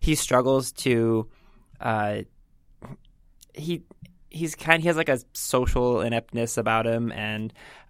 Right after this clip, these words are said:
um, he really struggles with, like, human relationships and doesn't really understand, like, the complexities behind them. And, uh, so it's told over two weeks, and it's literally, like, um,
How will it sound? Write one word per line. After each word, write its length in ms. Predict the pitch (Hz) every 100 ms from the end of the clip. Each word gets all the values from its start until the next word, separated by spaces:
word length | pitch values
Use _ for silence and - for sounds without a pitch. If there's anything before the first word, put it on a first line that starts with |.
| 151
um, 400 | 131 123 117 -
he 360 | 135 131 120
really 280 | 117 131 127
struggles 560 | 127 - 113 117 117 117
with, 180 | 117 -
like, 180 | 117 -
human 240 | 180 170
relationships 580 | 156 165 143 131 117 -
and 80 | 117
doesn't 320 | 135 135 -
really 240 | 135 139
understand, 800 | 139 139 - 127 127 123 123 123 -
like, 160 | - -
the 80 | 113
complexities 960 | 117 139 127 131 117 117 113 - - -
behind 380 | 120 147 170 139
them. 360 | 131 127 120 117
And, 180 | 113 - - - -
uh, 200 | 131 120
so 140 | -
it's 160 | 139 -
told 320 | - 175 190 -
over 520 | 147 139 139 127 117 -
two 180 | - 147
weeks, 400 | 127 110 - -
and 160 | 127 123
it's 180 | 113
literally, 360 | 120 131 135 131
like, 300 | 120 117 156 156 160 - - - -
um, 480 | 76 95 120 113